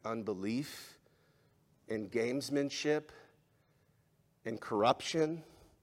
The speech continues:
he deals with it so severely and so seriously. I mean, let's not forget, like, that when peop-, you know,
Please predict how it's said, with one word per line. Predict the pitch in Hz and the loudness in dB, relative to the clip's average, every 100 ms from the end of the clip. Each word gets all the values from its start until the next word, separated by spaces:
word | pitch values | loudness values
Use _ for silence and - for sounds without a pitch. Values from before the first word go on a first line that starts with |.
| _ _ _ _ _ _ _ _ _ | _ _ _ _ _ _ _ _ _
he | - 117 | -6 -6
deals | 90 123 123 95 | -2 0 0 -2
with | 104 98 | -4 -2
it | 95 - | -4 -4
so | - 117 110 | -2 -2 -2
severely | - 101 104 107 90 87 101 - _ _ _ _ _ _ _ _ _ _ _ _ _ _ _ _ - | -4 -4 -4 -4 -6 -12 -18 -20 _ _ _ _ _ _ _ _ _ _ _ _ _ _ _ _ -14
and | 110 104 | -10 -8
so | - 139 | -2 0
seriously. | 123 - 117 107 98 - 92 85 - _ _ _ _ _ _ _ _ _ _ | 0 -4 -4 -4 -6 -8 -10 -12 -16 _ _ _ _ _ _ _ _ _ _
I | 123 | 0
mean, | 131 | 4
let's | 135 - | 4 2
not | 262 254 | -2 -2
forget, | - 131 98 139 160 117 143 | -4 -4 2 6 6 4 4
like, | 123 113 - - - - - _ 104 | 4 4 0 -12 -20 -20 -20 _ 0
that | 117 120 120 117 - - | 2 2 2 -2 -6 -2
when | 123 123 117 | 2 2 0
peop-, | 160 156 - 220 | -2 -2 -8 0
you | 147 | 4
know, | 127 113 | 4 2